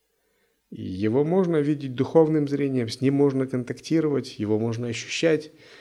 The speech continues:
Например, если вы хорошо призываете Даттатрею или Шиву, вы начинаете чувствовать это пространство снаружи, как будто что-то начинает открываться, утончаться и сгущаться, когда как будто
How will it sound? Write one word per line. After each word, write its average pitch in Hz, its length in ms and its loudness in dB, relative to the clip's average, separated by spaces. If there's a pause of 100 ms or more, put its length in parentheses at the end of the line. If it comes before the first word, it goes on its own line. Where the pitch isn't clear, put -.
(420)
Например, 135 360 8
если 143 280 6
вы 143 100 6
хорошо 139 420 4
призываете 120 680 4
Даттатрею 117 840 0
или 113 240 -6
Шиву, 107 640 -2 (540)
вы 110 80 -6
начинаете 101 640 -2
чувствовать 175 640 2
это 127 180 -2
пространство 110 680 -4
снаружи, 131 600 -2
как 104 220 -8
будто 110 360 -8
что-то 113 380 -6
начинает 107 580 -2
открываться, 165 720 2
утончаться 113 760 0
и 123 40 2
сгущаться, 135 720 2
когда 101 460 -2
как 113 240 -8
будто 139 400 -4